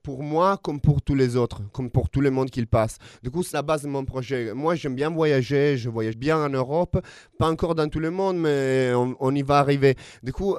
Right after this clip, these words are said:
moi, j'ai toujours trouvé des difficultés à chercher les, les coins que j-,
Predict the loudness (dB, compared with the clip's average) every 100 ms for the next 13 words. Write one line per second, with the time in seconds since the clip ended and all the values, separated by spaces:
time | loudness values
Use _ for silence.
0 | -4 -2 0 0 -4 2 4 6 8 6
1 | 4 -2 0 0 0 -2 -4 -4 -4 -2
2 | 0 2 4 2 0 -2 -4 -4 -2 0
3 | 2 2 0 -2 0 0 0 -2 -2 0
4 | -2